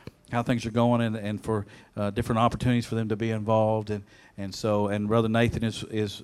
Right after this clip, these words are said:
with them as well, uh, taking care of the, uh, the table and, and all the information and everything out there, uh, for that as well. So, uh, they're, like I said, they're not just playing hooky this morning. And, uh, so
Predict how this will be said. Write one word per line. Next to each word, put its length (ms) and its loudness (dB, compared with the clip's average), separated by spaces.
with 260 0
them 260 2
as 140 -4
well, 400 2
uh, 240 -2
taking 280 -4
care 260 -2
of 240 -6
the, 220 -4
uh, 140 -2
the 100 -6
table 480 0
and, 220 -6
and 200 -6
all 140 -4
the 80 -4
information 560 -6
and 40 -6
everything 360 -6
out 180 -6
there, 240 -4
uh, 140 -6
for 180 -8
that 220 -2
as 160 -6
well. 220 -2
So, 340 -4
uh, 180 -2
they're, 220 0
like 160 -4
I 40 -4
said, 220 -2
they're 100 0
not 200 2
just 320 -6
playing 260 -2
hooky 300 -4
this 260 -10
morning. 300 -6
And, 340 -6
uh, 140 -2
so 320 0